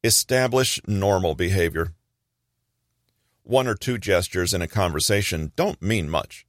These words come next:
They could be accidental or purely physiological. But the more you know how someone normally behaves, the more you can assume that any behavior outside of this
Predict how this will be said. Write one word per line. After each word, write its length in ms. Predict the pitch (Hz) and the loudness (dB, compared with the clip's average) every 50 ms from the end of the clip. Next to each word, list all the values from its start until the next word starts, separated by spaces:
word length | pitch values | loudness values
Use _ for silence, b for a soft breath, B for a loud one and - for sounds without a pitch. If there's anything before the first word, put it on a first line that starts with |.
| _ _ _ _ _ _ _ _ _ | _ _ _ _ _ _ _ _ _
They 140 | - 113 104 | 0 0 2
could 180 | - 117 110 | 2 0 0
be 300 | 95 101 101 95 90 - - - | 0 0 -2 -2 -2 -4 -2 -2
accidental 880 | 82 82 - - - - - 92 95 110 110 - 113 110 110 113 - _ _ _ _ _ | -2 -2 -2 -4 -4 -2 0 0 0 0 0 0 0 0 0 -2 -6 _ _ _ _ _
or 220 | _ - 92 95 - | _ 0 2 2 0
purely 360 | - - 90 85 80 90 98 | -2 -2 0 0 2 0 0
physiological. 800 | - - 98 95 104 117 117 135 151 151 143 92 - - 101 - - _ _ _ _ _ _ _ _ _ _ _ | 0 0 0 0 0 2 2 2 0 0 -2 -6 -8 -8 -10 -10 -14 _ _ _ _ _ _ _ _ _ _ _
But 140 | - 127 - | 0 0 2
the 80 | - 101 | 0 0
more 240 | 98 98 104 120 135 | 0 2 2 2 0
you 160 | 104 98 92 | -2 -4 -4
know 240 | 87 85 98 107 107 | -2 0 2 2 2
how 160 | 98 92 87 | 2 0 0
someone 580 | 90 - 107 92 92 90 85 80 73 73 76 | 0 0 0 0 0 0 0 0 0 -2 -2
normally 400 | 78 80 90 120 156 151 98 80 | 0 0 0 2 0 0 -2 -2
behaves, 560 | 71 - 64 69 90 76 62 69 73 123 - - _ _ _ _ _ _ | -2 -4 -4 -2 -2 0 0 -2 -4 -6 -8 -12 _ _ _ _ _ _
the 100 | - 120 | -2 0
more 300 | 113 117 120 120 123 120 | 2 4 4 4 4 4
you 180 | 113 107 110 113 | 2 0 -4 -4
can 180 | - - 117 110 | -4 -2 -2 0
assume 480 | 107 - - 95 92 85 82 87 92 | 0 0 0 0 0 -2 -2 -4 -2
that 240 | 82 98 98 - - _ _ _ _ | 0 0 0 0 -2 _ _ _ _
any 260 | 104 120 143 175 160 | -2 0 0 0 -2
behavior 760 | - - 90 78 87 87 85 78 78 - 80 85 90 87 - _ - | -2 -2 -4 -2 0 0 0 0 0 0 0 0 0 -2 -2 _ 0
outside 540 | 101 95 - - - - 98 85 82 71 | 0 0 0 0 0 0 0 0 -2 -4
of 180 | 69 60 - - | -6 -10 -4 0
this 360 | - 165 151 - - - - | 0 0 0 0 -2 -2 -4